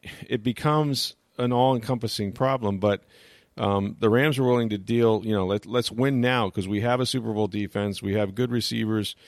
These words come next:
uh, we have a good offense, and we got a brilliant head coach play caller. What we need is a better quarterback. What we need is a guy that can still zip it around, and he's older. He's thirty, thirty-two, thirty-three years old, but, um, tough as nails, doesn't miss games, will play hurt,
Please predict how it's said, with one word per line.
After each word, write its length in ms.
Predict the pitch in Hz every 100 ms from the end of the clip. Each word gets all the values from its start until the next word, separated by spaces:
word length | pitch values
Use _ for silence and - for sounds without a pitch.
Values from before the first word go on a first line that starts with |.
| - - _ -
uh, 160 | 98 101
we 100 | 107
have 100 | 101
a 60 |
good 220 | 92 131
offense, 400 | 120 113 113 107
and 120 | - 110
we 100 | 110
got 140 | 110
a 40 |
brilliant 480 | 98 123 143 143 120
head 240 | 110 113 -
coach 320 | 113 107 -
play 240 | 131 131
caller. 460 | - 101 98 95 95
What 200 | 123 113
we 120 | 113
need 540 | 113 139 147 117 104 107 _ _ _ _
is 160 | - 107
a 60 |
better 220 | 104 110 101
quarterback. 540 | - 113 95 85 82
What 160 | 107 98
we 100 | 110
need 460 | 120 127 127 123
is 180 | - 95
a 40 | 98
guy 220 | 107 107
that 100 | 101
can 100 | 101
still 280 | - 110 104
zip 240 | 92 107
it 80 | 98
around, 380 | 98 104 98 95
and 80 | 98
he's 160 | 98 110
older. 420 | 143 110 110 110 _ - - _ -
He's 160 | 98
thirty, 320 | - 113 113 101 _ -
thirty-two, 480 | 117 113 - 120
thirty-three 460 | 110 113 113 - 117
years 260 | 110 107 131
old, 380 | 143 120 107 -
but, 260 | - 98 - _ _ _ -
um, 340 | - 98 98 - -
tough 240 | 123 -
as 200 | 127 104
nails, 580 | 113 110 110 110 107 -
doesn't 420 | - 110 107 113
miss 180 | 117 107
games, 640 | - 110 107 107 104 - -
will 120 | 90
play 280 | - 117 110
hurt, 380 | 110 110 107